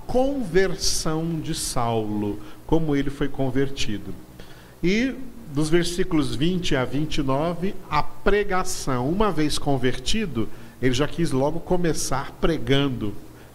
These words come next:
pregando, anunciando Jesus. Nós vamos falar sobre isso e, e entender por que que ele não teve sucesso nessa pregação inicial, logo após a sua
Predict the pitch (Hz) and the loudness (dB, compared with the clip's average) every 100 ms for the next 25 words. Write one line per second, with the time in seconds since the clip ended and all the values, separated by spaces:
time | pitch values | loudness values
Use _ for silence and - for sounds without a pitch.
0 | - 156 147 117 143 147 113 104 110 - | 2 4 4 2 0 0 -2 -4 -4 0
1 | 127 143 - - 131 139 143 - 120 143 | 0 0 -2 0 2 2 0 0 2 2
2 | 113 104 98 - - - - - 117 131 | 2 -2 -4 -2 -2 -2 -4 -6 -2 0
3 | - 156 131 127 - 131 120 117 131 - | 2 2 2 2 2 2 2 0 -2 -2
4 | - 139 - - - - 120 123 123 120 | -4 -4 -6 -14 -18 -8 0 2 2 0
5 | 117 113 - - - - - - - - | 0 -2 -4 -12 -16 -18 -20 -20 -20 -6
6 | 131 143 156 156 160 131 135 143 - 165 | -2 0 0 2 4 4 2 0 0 0
7 | - 139 147 135 139 135 135 131 - - | 2 2 2 2 0 2 0 0 0 0
8 | - 131 139 - 131 127 120 - 135 127 | 2 2 2 0 -2 0 -2 0 2 2
9 | 117 - 131 123 131 135 - - 139 143 | 0 0 0 0 -2 -6 -12 -4 0 0
10 | 170 - - 123 120 131 131 135 147 131 | 0 0 0 0 0 0 2 2 2 0
11 | - 123 120 120 - 120 117 | 2 0 0 -2 0 0 0